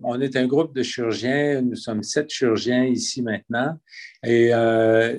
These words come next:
c'est des journées, euh, qui sont pas pareilles l'une à l'autre. Il y a des journées où on va être en salle d'opération. Puis en moyenne, on va faire trois opérations par jour, un minimum de deux,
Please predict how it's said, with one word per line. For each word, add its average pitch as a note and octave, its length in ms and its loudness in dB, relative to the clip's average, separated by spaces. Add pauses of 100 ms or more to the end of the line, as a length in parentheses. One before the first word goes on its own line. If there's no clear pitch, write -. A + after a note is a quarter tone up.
c'est A2 340 -6
des A#2+ 200 4
journées, B2+ 520 6
euh, A2 200 2
qui G#2+ 180 -10
sont G2+ 240 -12
pas A2+ 160 -4
pareilles B2 380 2
l'une B2 220 0
à G#2 60 2
l'autre. D3+ 440 2
Il - 20 -2
y B2 40 -2
a - 20 -6
des A2 120 2
journées A2 300 0
où A2 160 0
on G2+ 120 -2
va G#2 260 0
être G2+ 160 -8
en G2 60 -10
salle A#2 220 -2
d'opération. A2 800 -6 (460)
Puis B2 120 -4
en B2+ 60 4
moyenne, C3 320 6
on B2 80 2
va G#2+ 100 4
faire A#2 220 0
trois A#2 300 -2
opérations A2 580 -4
par G2+ 160 -4
jour, B2+ 480 -2
un A2 80 -4
minimum B2+ 420 0
de A2 140 -2
deux, G#2+ 400 -4